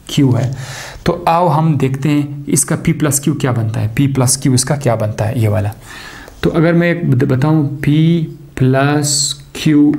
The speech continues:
is equal to what? P की value क्या है? P की value है ज़ीरो पॉइंट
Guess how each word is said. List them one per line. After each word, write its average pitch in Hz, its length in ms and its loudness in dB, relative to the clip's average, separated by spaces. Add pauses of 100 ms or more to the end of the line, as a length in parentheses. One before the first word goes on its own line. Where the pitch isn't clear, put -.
(120)
is 113 100 2
equal 127 400 2
to 131 240 2
what? 123 340 0 (480)
P 165 140 4
की 165 160 0
value 160 300 2
क्या 180 220 0
है? 175 140 0 (360)
P 170 120 2
की 165 160 -2
value 143 380 2
है 135 320 0 (320)
ज़ीरो 131 380 4
पॉइंट 151 480 0